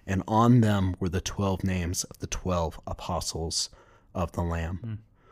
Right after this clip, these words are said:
Speaker 1: So part of the fittingness and this pattern in God's world is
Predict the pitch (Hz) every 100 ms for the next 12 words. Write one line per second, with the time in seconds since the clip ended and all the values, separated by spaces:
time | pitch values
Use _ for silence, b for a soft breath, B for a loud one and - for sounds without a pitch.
0 | b b b b - 110 - - 156 151
1 | - - - 196 143 101 95 87 - -
2 | - 98 95 - - - 170 156 120 101
3 | 95 107 101 - - 123 104 90 95 85
4 | -